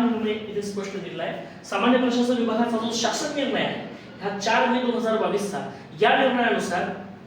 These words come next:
या पदाकरता म्हणजेच मुलाखती घेण्यात येणार नाही. सरळ सरळ फक्त इथे एकच टप्पा असेल आणि तो टप्पा असेल परीक्षेचा. ही परीक्षा होणार आहे आणि डायरेक्ट ते मेरिट लिस्ट लावणार आहे.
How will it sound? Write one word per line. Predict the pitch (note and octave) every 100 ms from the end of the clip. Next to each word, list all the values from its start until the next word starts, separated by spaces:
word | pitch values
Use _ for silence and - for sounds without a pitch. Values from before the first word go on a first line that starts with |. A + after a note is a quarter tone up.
| - - - - - - - F3+
या | A3 B3 B3+ - G#3
पदाकरता | G3+ G#3 G#3 G3+ G3 - - - - - -
म्हणजेच | F3+ G3+ A3+ G3+ F#3+
मुलाखती | F#3 A3+ A3+ A3 A#3
घेण्यात | A3 G3 G3 F#3+ F#3+ F3
येणार | F3 F3 F3+ E3+
नाही. | F#3 F3 - - - -
सरळ | - G#3+ B3
सरळ | B3+ G#3 G#3+ -
फक्त | A#3 B3 - A#3+ B3+ B3
इथे | G3+ G3 G3 G3+
एकच | G#3+ B3 B3+ G3+
टप्पा | F#3 F3+
असेल | D#3 - F#3+ - - - -
आणि | E3+ G#3+ F#3+
तो | C4 B3
टप्पा | G#3+ G3
असेल | F#3 G#3+
परीक्षेचा. | G#3 F#3 F3 F3+ F3 G#3+ G#3+ - -
ही | A3
परीक्षा | G#3+ G#3 G#3 G3+ F#3
होणार | F#3+ G#3
आहे | -
आणि | F#3+ F3 E3+
डायरेक्ट | F3+ G3+ -
ते | A#3
मेरिट | G3+ G3 F#3+
लिस्ट | E3+ F3+
लावणार | D#3+ E3
आहे. | D#3